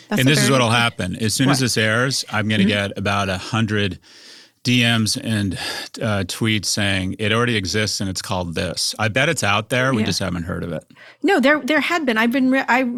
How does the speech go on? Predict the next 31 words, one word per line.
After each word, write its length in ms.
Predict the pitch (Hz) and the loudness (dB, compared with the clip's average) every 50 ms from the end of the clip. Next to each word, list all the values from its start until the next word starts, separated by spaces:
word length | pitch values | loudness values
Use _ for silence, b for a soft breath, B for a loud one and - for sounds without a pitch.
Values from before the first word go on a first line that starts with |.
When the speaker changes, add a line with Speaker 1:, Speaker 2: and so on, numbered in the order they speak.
| 233 - | -4 0
Speaker 1:
I've 220 | 233 233 233 220 | 0 0 2 2
written 180 | 240 247 247 226 | 0 0 0 0
about 180 | 196 180 165 170 | -2 0 0 0
it, 60 | 175 | -2
but 80 | 196 | -2
it's 100 | 196 - - | -4 -2 -4
just 120 | 269 - | -4 -2
how 200 | - - 285 294 | 0 2 2 4
you 140 | 311 294 254 | 4 2 0
fund 320 | - - 233 214 208 196 | 0 0 2 2 2 2
movies. 300 | 185 190 175 175 165 160 | 2 0 0 -2 -4 -4
You're 80 | 185 175 | -2 -2
right. 220 | 160 151 - - | -2 -2 -2 -4
It 280 | - - - 226 220 214 | -4 -4 -2 0 2 4
has 200 | 247 254 214 - | 2 2 2 -2
to 80 | 208 190 | -6 -4
change 260 | - 196 180 170 - | -4 -2 -2 -2 -2
rather 200 | 165 160 165 165 | -4 -4 -4 -4
drastically, 520 | - 160 151 160 - - - - 175 165 | -4 -4 -4 -4 -6 -8 -8 -6 -6 -4
and 140 | - 180 175 | -2 -2 -2
it 80 | 165 160 | -2 0
has 260 | - 175 165 165 - | 0 0 0 0 -2
been. 200 | - 160 151 151 B B B B B | -4 -6 -6 -6 B B B B B
It's 120 | 220 208 | -4 -2
such 140 | - 277 - | -2 0 0
a 60 | 240 | 0
weird 420 | 196 165 175 180 180 175 175 175 165 | 0 0 0 0 0 2 0 -2 -4
system. 540 | - - 185 165 - - 165 151 151 156 165 | -6 -6 -6 -8 -6 -4 -4 -4 -4 -4 -4
It's 140 | 165 185 - | -6 -8 -8
such 220 | - 196 180 - 175 | -8 -6 -6 -4 -6
a, 180 | 143 135 - | -6 -6 -8